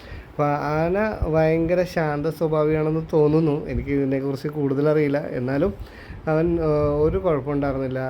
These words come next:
അവൻ അവൻ്റെ ജോലി, അതായത് അവൻ മറിച്ചിട്ട എണ്ണപ്പന മുറിച്ച്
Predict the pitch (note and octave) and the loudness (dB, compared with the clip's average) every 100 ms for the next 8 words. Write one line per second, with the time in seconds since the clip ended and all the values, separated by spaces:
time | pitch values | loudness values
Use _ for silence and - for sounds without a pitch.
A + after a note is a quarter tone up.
0 | C3 B2+ B2+ C#3 G3+ - D3 D3 D3 D3+ | -6 -6 -4 -6 -6 -4 -4 -2 -2 0
1 | D3+ B2+ C3 C3 B2 A#2+ C3 B2+ C3+ D3+ | 2 2 -2 -4 -4 -2 0 0 0 -2
2 | C3+ C#3+ C3 D3+ C#3 B2 A#2+ C3 B2 D3+ | -2 -4 -2 -2 -2 -4 -4 -4 -4 -4
3 | F3+ - - B2+ B2+ A#2 A2 - | -8 -10 -6 -2 -2 -2 -6 -4